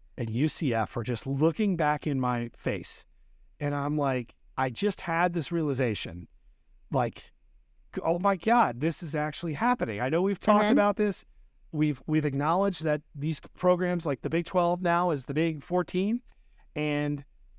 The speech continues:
Speaker 1: this is real. It still looked really fucking weird to look at, like, in real time. There's a stretch of Cincinnati's schedule that, like,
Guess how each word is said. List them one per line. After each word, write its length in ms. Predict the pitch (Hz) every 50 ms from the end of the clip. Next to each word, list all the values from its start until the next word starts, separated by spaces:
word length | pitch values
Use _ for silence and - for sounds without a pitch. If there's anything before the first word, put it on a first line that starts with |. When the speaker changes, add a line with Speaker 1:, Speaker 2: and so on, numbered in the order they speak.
| - -
Speaker 1:
this 160 | 160 156 -
is 120 | 185 160 170
real. 460 | 220 269 262 190 151 143 143 135 - - - - - - - - -
It 140 | - 127 -
still 640 | - - - - - - 185 180 214 202 202 190 160
looked 380 | 151 160 165 156 - - - 196 -
really 420 | 156 135 147 151 160 160 165 160
fucking 520 | 151 - - - - 175 165 - 190 180 156
weird 480 | 139 143 143 139 131 131 131 120 - - - - - - - _ _ - - -
to 140 | - 175 160
look 280 | 143 135 151 147 - 170
at, 300 | 143 127 113 113 117 - _ _ -
like, 340 | - 147 131 127 120 - - _ _ - - - -
in 160 | 151 143 139
real 200 | 139 143 139 131
time. 260 | - 143 120 104 101
There's 180 | - 165 175 156
a 60 | 165
stretch 400 | - - - - 208 233 - -
of 80 | 226 -
Cincinnati's 580 | - 202 185 160 - 180 160 156 151 151 131
schedule 400 | - - - 147 139 127 135 117 110
that, 160 | 123 120 117
like, 240 | 127 127 123 -